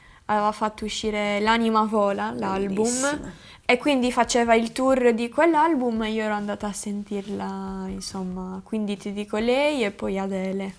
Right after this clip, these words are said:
Speaker 2: Quindi, insomma, i due concerti più importanti.
Speaker 1: Sì.
Speaker 2: Siamo arrivati alla fine di questa chiacchierata. Intanto mi ha fatto veramente tanto, tanto piacere
Speaker 1: Sì, anche a me.
Speaker 2: conoscerti meglio, cara.
Speaker 1: Finalmente, poi per qualche lezione di musica,
Speaker 2: Quando
Speaker 1: di musica,
Speaker 2: vuoi,
Speaker 1: qualcosa.
Speaker 2: quando vuoi io ci sono.
Speaker 1: Sì.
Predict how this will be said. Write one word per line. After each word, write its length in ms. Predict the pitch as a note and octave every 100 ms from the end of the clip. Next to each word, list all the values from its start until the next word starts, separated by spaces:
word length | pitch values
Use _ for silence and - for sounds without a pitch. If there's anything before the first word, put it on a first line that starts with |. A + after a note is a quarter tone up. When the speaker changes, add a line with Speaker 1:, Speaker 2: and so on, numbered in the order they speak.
| -
Speaker 2:
Quindi, 200 | - F#3
insomma, 220 | E3 F#3 F3+
i 40 |
due 140 | G3
concerti 480 | G3 G3 - G3+ -
più 160 | - F#3
importanti. 640 | E3+ E3 - E3 F3+ D#3+
Speaker 1:
Sì. 400 | - - - A3+
Speaker 2:
Siamo 200 | G#3+ A#3
arrivati 260 | D4 D#4+ D4+
alla 100 | F3
fine 220 | E3 F#3
di 100 | E3
questa 280 | F3 E3+ F#3
chiacchierata. 640 | F3 F3 - E3+ F3 F#3+
Intanto 340 | F3+ E3 G3 G3
mi 80 | E3
ha 20 |
fatto 320 | - E3+ F3
veramente 460 | F3 F#3+ A#3+ B3 F#3+
tanto, 320 | G#3 G#3 F#3+
tanto 240 | G3+ E3
piacere 500 | F3+ F#3+ - F#3 F#3 F#3
Speaker 1:
Sì, 300 | F#3+ G3 A#3+
anche 260 | B3 B3+ B3+
a 80 |
me. 280 | A#3+ A3+ F#3+ F#3
Speaker 2:
conoscerti 80 | F3+ F3+
meglio, 300 | F3+ F#3 F#3
cara. 140 | G3 F#3+
Speaker 1:
Finalmente, 640 | D4 D4 D#4 E4 D#4+ C4+
poi 160 | D4+ D#4+
per 220 | C#4 C#4
qualche 640 | E4+ E4 F4+ E4+ D#4 D4+ D4
lezione 460 | D4 C#4 D4+ D4 B3
di 140 | C#4
musica, 640 | C#4 D4 C#4+ A#3+ A#3+ B3
Speaker 2:
Quando 320 | A3+ E4 E4 D#4+
Speaker 1:
di 60 |
musica, 180 | D4+ E4+ E4+
Speaker 2:
vuoi, 240 | E4+ F4 F4+
Speaker 1:
qualcosa. 380 | C4+ B3+ C4 C4+
Speaker 2:
quando 280 | A#3+ B3+ C4
vuoi 200 | D4 C#4+
io 80 |
ci 140 | B3 B3
sono. 320 | - F3 E3+
Speaker 1:
Sì. 160 | -